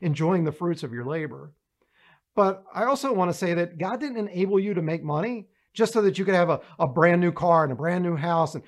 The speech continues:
live in a nice neighborhood and have a life full of luxuries. You know, as you've heard me say many times in the past, you have been blessed in order to be a blessing to others.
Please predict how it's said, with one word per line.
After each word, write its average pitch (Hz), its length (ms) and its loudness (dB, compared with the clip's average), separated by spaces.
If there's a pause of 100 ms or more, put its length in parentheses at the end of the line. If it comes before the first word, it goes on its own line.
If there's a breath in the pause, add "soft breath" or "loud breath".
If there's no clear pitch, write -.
(140 loud breath)
live 170 220 2
in 190 60 2
a 202 60 0
nice 185 280 0
neighborhood 160 500 -2
and 135 80 -8
have 160 160 -2
a 175 60 2
life 170 340 0
full 180 200 -2
of 135 100 -2
luxuries. 135 760 -8 (760)
You 214 60 -12
know, 214 60 -4
as 190 100 -4
you've 220 120 -6
heard 233 160 0
me 220 60 -2
say 190 200 -2
many 185 220 -2
times 160 280 -4
in 139 60 -6
the 135 80 -8
past, 151 420 -10 (260 soft breath)
you 240 220 -4
have 269 80 -4
been 165 220 0
blessed 139 680 -6 (260)
in 180 80 -2
order 196 200 2
to 180 60 -2
be 185 100 2
a 170 60 2
blessing 160 360 -2
to 143 100 -6
others. 160 500 -6